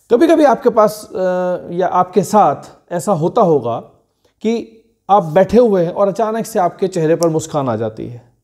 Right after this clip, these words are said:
उस वक्त ऐसी कोई बात नहीं हुई होती है कि जिस पर आपको हंसी आए या खुशी महसूस हो, लेकिन अचानक से आपको कोई पुरानी बात याद आ जाती है जिसकी वजह से आप दोबारा से हंस पड़ते हैं। ऐसे ही कोई आपके,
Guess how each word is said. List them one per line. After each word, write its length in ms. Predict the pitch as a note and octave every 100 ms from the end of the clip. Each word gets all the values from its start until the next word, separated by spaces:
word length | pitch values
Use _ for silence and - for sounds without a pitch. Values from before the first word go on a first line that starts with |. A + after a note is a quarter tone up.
| _ _ _ _ _ -
उस 160 | G3 G#3
वक्त 200 | A3+ A3+
ऐसी 200 | F3 A3
कोई 140 | A3
बात 280 | F#3 G3+ G3+
नहीं 220 | F3+ C4
हुई 180 | G3 E3+
होती 320 | C#3 - A#2+
है 220 | D#3 B3 - _ _
कि 80 | F#3
जिस 260 | D3 F#3 -
पर 200 | G#3+ G#3
आपको 300 | E3 - D#3+
हंसी 340 | D3 F3+ G#3
आए 200 | C3+ E3+
या 100 | G#3+
खुशी 340 | G#3 F3+ B3
महसूस 420 | A3 E3 F3+ F3 F3+
हो, 240 | D3+ - - -
लेकिन 360 | A3+ A#3+ B3+ - - - _ _ -
अचानक 420 | F3+ G#3+ A#3 C4+
से 340 | - F3+ - - _ _ _ _ D3+
आपको 380 | E3 E3+ F#3+
कोई 180 | F3 F#3
पुरानी 420 | F3+ F3+ D#3+ F#3+
बात 560 | D#3 B2+ - D3 C#3 C3+
याद 220 | C3+ A#2+
आ 80 | A#2+
जाती 320 | A#2 A#2 C#3+
है 60 | D3+
जिसकी 320 | C#3 C#3+ -
वजह 180 | B2+ B2+
से 160 | - C#3+
आप 100 | C#3
दोबारा 420 | C3 B2 B2 C3
से 140 | C3+
हंस 180 | B2+ -
पड़ते 360 | - A#2+ - B2+
हैं। 140 | - _ _ _ -
ऐसे 280 | C#4 A#3+ A3
ही 60 |
कोई 160 | A3+ G#3+
आपके, 300 | F#3+ F3+